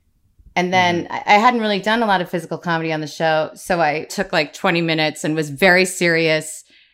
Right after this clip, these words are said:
Speaker 1: and upset with everyone for not, I was like, "I, I need my twenty minutes, guys.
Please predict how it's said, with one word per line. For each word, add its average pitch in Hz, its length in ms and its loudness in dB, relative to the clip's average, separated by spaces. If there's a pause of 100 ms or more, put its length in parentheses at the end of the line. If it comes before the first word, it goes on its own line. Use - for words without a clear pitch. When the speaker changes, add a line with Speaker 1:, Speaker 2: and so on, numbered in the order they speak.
(100)
Speaker 1:
and 170 140 2
upset 180 380 4
with 175 160 -2
everyone 156 500 0
for 151 180 -4
not, 165 320 4 (480)
I 190 80 4
was 180 140 0
like, 185 180 0
"I, - 180 6
I 226 100 6
need 220 260 4
my 254 100 6
twenty 220 260 4
minutes, 185 280 4
guys. 151 380 2